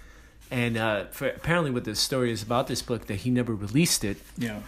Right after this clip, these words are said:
Speaker 1: Um, and it was only
Speaker 2: His
Speaker 1: recently
Speaker 2: estate.
Speaker 1: released.
Speaker 2: Yeah.
Speaker 1: Yeah, his estate finally allowed the, this book to be released, uh, just a couple of years back.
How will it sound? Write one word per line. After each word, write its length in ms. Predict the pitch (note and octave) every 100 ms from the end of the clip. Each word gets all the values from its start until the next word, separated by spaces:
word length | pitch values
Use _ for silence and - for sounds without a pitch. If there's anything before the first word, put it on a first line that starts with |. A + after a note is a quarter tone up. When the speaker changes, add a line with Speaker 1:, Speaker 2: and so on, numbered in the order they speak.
| - G#2+
Speaker 1:
Um, 440 | F#2+ F#2+ F#2 F2+ -
and 240 | G#2 G2+
it 160 | - A2
was 160 | G#2 -
only 180 | C3 B2
Speaker 2:
His 100 | A2+
Speaker 1:
recently 420 | D3+ D3 C3 A2
Speaker 2:
estate. 100 | G#2
Speaker 1:
released. 480 | G2+ G#2 F#2 - -
Speaker 2:
Yeah. 140 | B2
Speaker 1:
Yeah, 200 | B2 G#2+
his 220 | F#2+ A2 A2+
estate 340 | - - C3
finally 440 | B2 B2+ B2 A#2 A2
allowed 460 | G2+ A2 A2 A2
the, 360 | G2+ G2+ G2 F2+
this 140 | G#2 -
book 160 | B2
to 80 | -
be 100 | G2+
released, 560 | - G#2+ A2 - - -
uh, 300 | G#2+ F#2+ F2 - - -
just 220 | A#2+ G#2+
a 40 | -
couple 260 | A#2 G#2
of 60 | G2
years 240 | G2+ G2
back. 420 | - G#2+ G#2+ F2+